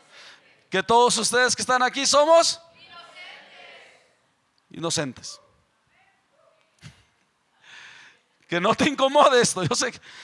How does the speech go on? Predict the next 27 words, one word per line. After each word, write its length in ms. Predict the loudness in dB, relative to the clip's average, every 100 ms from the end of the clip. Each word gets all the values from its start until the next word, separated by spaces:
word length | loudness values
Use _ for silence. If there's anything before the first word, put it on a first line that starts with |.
| -10
pero 200 | -4 -2
es 100 | -2
que 220 | -2 -6 -6
en 200 | -8 -4
serio 300 | -4 -2 -4
así. 240 | -6 -8 -18 -20 _ _ _ _ _ _ _ _ _ -20 -20 _ _ _ _
Eso 200 | -6 -4
es 40 | -4
lo 100 | -4
que 100 | -4
dice 200 | -4 -2
la 100 | -2
Biblia. 280 | -4 -12 -20 _ _ _ _ _ _ _ -14
¿Ok? 180 | -10 -10 -10 _ _ _ _ _ _ _ _
Ya 180 | -2 0
fuimos 300 | 0 -2 -2
declarados 520 | -2 0 2 0 -2
inoc-, 140 | -8
¿cuántos 380 | 0 0 2 -2
inocentes 460 | -2 -2 -2 -2 -2
hay 100 | -2
aquí? 220 | -4 -8 _ _ _ _ -20 -20 -20 -20 -20 _ _ _ _ _ _ -20 -20 -20 -20 -4
Satanás 800 | 2 2 4 2 4 4 2 -2
es 180 | -2 0
el 180 | -2 -4
único 380 | -6 -8 -6 -8
interesado 840 | -6 -6 -4 0 0 -2 -6